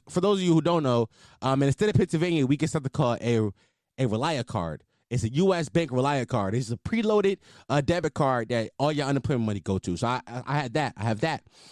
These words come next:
And, um, I went to, so the thing about the Relia card is I haven't used it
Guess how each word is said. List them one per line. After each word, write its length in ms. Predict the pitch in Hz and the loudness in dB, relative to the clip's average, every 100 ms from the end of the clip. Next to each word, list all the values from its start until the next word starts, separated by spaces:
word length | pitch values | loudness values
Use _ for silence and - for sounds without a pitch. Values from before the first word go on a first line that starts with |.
| - _ - - | -20 _ -16 -10
And, 200 | 123 113 | -6 -4
um, 400 | 107 98 87 - _ _ _ _ _ - | -6 -8 -12 -18 _ _ _ _ _ -2
I 80 | 143 | 0
went 260 | 165 208 | 0 -2
to, 440 | - 190 170 156 147 _ _ _ _ _ - | 0 2 4 2 -2 _ _ _ _ _ -8
so 220 | - 202 | -2 -2
the 100 | 185 | 0
thing 160 | 208 349 | -2 0
about 160 | 320 | 2
the 60 | 240 | 2
Relia 260 | 208 208 | 2 0
card 220 | 190 165 151 | 0 2 2
is 60 | |
I 100 | 160 | 0
haven't 400 | 185 247 233 156 | -2 -2 -2 0
used 320 | 156 196 156 | 4 4 4
it 200 | 139 107 | 0 -2